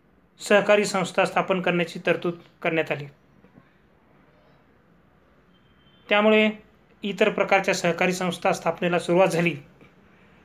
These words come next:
त्यानंतर इसवी सन एकोणीसशे एकोणीस पासून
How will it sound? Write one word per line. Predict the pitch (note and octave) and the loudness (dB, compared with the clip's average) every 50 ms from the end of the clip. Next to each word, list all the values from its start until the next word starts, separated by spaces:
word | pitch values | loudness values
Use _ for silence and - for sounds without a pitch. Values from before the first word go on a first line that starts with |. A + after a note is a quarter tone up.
| _ _ _ _ _ _ _ _ _ _ _ _ _ _ _ _ _ _ _ _ _ _ _ _ _ _ _ - | _ _ _ _ _ _ _ _ _ _ _ _ _ _ _ _ _ _ _ _ _ _ _ _ _ _ _ 0
त्यानंतर | G#3 G#3 A3+ A#3+ B3 A#3+ A#3+ B3 B3 A#3+ | 2 4 4 4 4 4 6 6 6 6
इसवी | A#3 A3+ - - B3 | 6 4 0 -2 -2
सन | - - B3+ A#3 | -2 0 2 2
एकोणीसशे | A3 A3 - A#3+ A#3+ G#3+ A#3 A#3 | 2 2 2 2 2 4 4 2
एकोणीस | A3 A3+ - B3 B3+ B3 B3 - | 0 2 4 4 4 4 4 2
पासून | - A3 A3+ - B3+ B3+ C4+ | 2 0 2 4 4 4 4